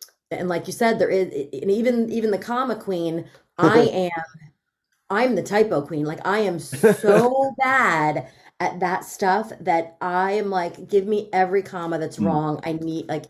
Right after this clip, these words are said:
Speaker 1: I really, really need that so that when I send it to my agent, it doesn't look like a, you know, a comma disaster.
Speaker 2: <laughs>
Speaker 1: Um, so I've, I put value in all, in, in all of the, in all the comments, kind of the good, the bad, and the ugly. I think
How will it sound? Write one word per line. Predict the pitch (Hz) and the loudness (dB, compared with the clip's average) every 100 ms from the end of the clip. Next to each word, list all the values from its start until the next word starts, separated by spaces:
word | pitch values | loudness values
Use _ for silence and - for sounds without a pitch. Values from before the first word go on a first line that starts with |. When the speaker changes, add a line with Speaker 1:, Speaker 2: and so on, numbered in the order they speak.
| - - - | -18 -10 -2
Speaker 1:
I | 196 202 | 2 4
really, | 180 202 196 180 | 4 6 6 6
really | 180 170 165 | 2 2 0
need | 165 185 175 | -2 -2 -2
that | 147 139 - | -4 -6 -6
so | 185 160 | -6 -4
that | - | -2
when | 170 | -2
I | 160 | -4
send | - 175 170 | -2 -2 -2
it | |
to | 175 | -4
my | 160 143 | -4 -4
agent, | 175 208 208 160 143 - - _ _ | 2 2 2 -2 -4 -8 -20 _ _
it | 180 - | -4 0
doesn't | 165 165 - | 0 0 -2
look | 180 180 190 | -2 -2 -2
like | 165 156 151 | -2 -2 -4
a, | 151 139 | -8 -4
you | 185 | -2
know, | 151 | -2
a | 147 | -4
comma | 143 165 160 | -6 -6 -4
disaster. | 151 151 160 233 254 139 131 - - - | -2 2 2 2 0 0 -4 -8 -10 -14
Speaker 2:
<laughs> | - 160 175 | -12 -8 -4
Speaker 1:
Um, | 165 165 160 | -2 -2 -2
so | 196 - | -2 0
I've, | 170 226 | 2 2
I | 233 190 | 0 -2
put | 220 320 | -2 -2
value | 254 233 233 202 | 0 2 0 -2
in | |
all, | - 165 - | -4 -8 -4
in, | 196 185 - 202 | -4 -4 -6 -4
in | 196 160 | -4 0
all | 180 190 | 2 4
of | 175 156 | 2 -2
the, | 165 147 151 _ _ 190 | -2 -2 -6 _ _ -10
in | 180 | -4
all | 190 190 | -2 0
the | 175 | -2
comments, | - 147 147 139 | -4 -2 -2 -4
kind | - 170 | -4 -4
of | 156 | -2
the | 160 | 0
good, | 175 156 | 0 0
the | |
bad, | 160 151 156 | 0 0 0
and | 151 | -2
the | - | -2
ugly. | 170 156 151 | -2 -2 -2
I | - | -2
think | 170 208 185 | -6 -4 -6